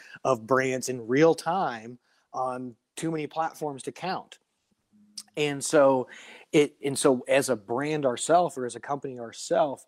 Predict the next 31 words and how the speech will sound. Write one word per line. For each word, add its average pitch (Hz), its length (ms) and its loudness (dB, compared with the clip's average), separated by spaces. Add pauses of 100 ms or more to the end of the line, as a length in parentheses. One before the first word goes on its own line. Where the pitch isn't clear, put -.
(100)
it's 131 180 -12
more 143 280 0
important 135 480 -4
than 120 180 -10
ever 147 360 -2
that 117 200 -6
we're 127 140 -2
listening 117 880 -4 (640)
and 127 140 -2
that 120 120 4
we're 147 220 6
reacting 131 480 0
to 120 60 -8
what 120 160 -10
the 98 80 -20
customer 139 520 -8
wants, 104 300 -12
because 120 380 -2
if 113 140 -4
we 123 180 -2
don't, 135 380 2
we're 127 180 4
gonna 127 160 -2
lose. 120 420 2 (420)
The - 60 -12
customer 147 400 0
has 123 200 -6
all 131 260 2
the 131 80 -8
power 123 360 0
now, 95 280 -18